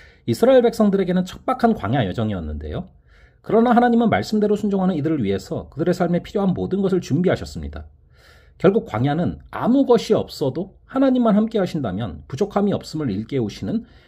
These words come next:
훈련 장소였죠. 구름 기둥과 불 기둥의 인도가 있었습니다. 하나님은 삶의 기준이 되는 율법도 십삼 절에서 주시고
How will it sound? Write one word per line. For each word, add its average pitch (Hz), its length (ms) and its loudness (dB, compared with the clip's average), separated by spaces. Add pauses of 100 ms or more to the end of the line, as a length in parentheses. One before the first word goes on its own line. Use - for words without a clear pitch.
훈련 277 340 2
장소였죠. 104 760 0 (680)
구름 247 340 2
기둥과 202 520 -4
불 139 220 -2
기둥의 170 340 0
인도가 147 300 2
있었습니다. 71 500 -8 (1040)
하나님은 196 320 4
삶의 196 300 4
기준이 147 280 0
되는 143 240 4
율법도 139 600 -2
십삼 - 360 0
절에서 110 320 -2
주시고 - 520 -8